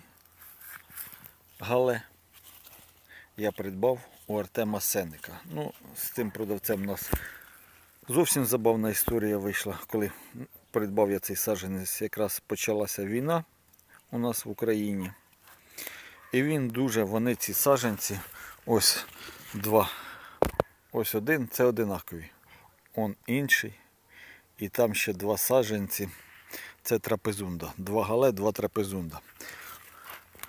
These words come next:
Вони дуже довго подорожували. Приїхали на одне поштове відділ-, відділення, його розбомбили. Воно відправилося майже назад до Артема. Потім знову прийшло.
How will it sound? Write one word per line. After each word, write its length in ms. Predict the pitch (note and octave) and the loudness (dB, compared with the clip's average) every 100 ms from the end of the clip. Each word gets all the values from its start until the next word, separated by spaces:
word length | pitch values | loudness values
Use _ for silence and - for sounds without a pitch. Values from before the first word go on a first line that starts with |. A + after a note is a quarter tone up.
| - - - - - - | -6 -6 -10 -12 -12 -4
Вони 280 | A#2 C3 A#2+ | 0 2 2
дуже 300 | B2 A2+ G#2+ | 2 0 2
довго 320 | G#2+ G2 G2 | 2 0 0
подорожували. 1000 | - A2 G#2+ A2+ - C3 D3 D3 A#2 F#2+ - - - - - - | 2 4 4 4 4 4 4 4 2 -2 -12 -20 -20 -18 -18 -4
Приїхали 480 | A#2 B2 - A2 G#2+ | 0 0 0 2 2
на 140 | G#2 | 2
одне 280 | G#2+ B2 C3+ | 0 2 0
поштове 640 | - A2 - G#2+ G#2+ G#2+ G#2 | 2 -2 0 2 4 4 2
відділ-, 520 | F#2+ G#2 G#2 G#2 G2+ | 0 -2 0 -2 -2
відділення, 560 | G2+ G2 G#2 G2+ G2 | -4 -2 -2 -2 0
його 280 | G2+ F#2+ G#2+ | 0 0 0
розбомбили. 800 | G#2+ G2 F#2+ G2+ G2+ B2+ A2+ G2+ - - - - - | 0 0 0 0 4 4 4 0 -6 -16 -14 -14 -8
Воно 200 | G#2+ G#2 | -4 0
відправилося 720 | G2+ G2 A2 A2 G#2 G2+ - G2+ | 0 0 2 2 2 0 -2 -2
майже 380 | G#2 G2+ F2+ G2 | 0 0 -2 -2
назад 560 | G2+ F#2 G2+ F#2+ - - - - - - - - - | -2 0 0 0 -8 -14 -20 -20 -20 -18 -16 -14 -8
до 200 | G2+ G#2 | 0 0
Артема. 640 | G2 - C#3 B2+ G#2+ G2 - - - - - - | 0 4 6 6 4 -2 -8 -16 -20 -20 -20 -6
Потім 400 | G#2+ - G2+ G2 | -6 -4 -4 -4
знову 360 | A2 A2 G2+ | 0 0 0
прийшло. 560 | F#2+ G#2 F#2+ - G#2+ | -2 -2 0 0 0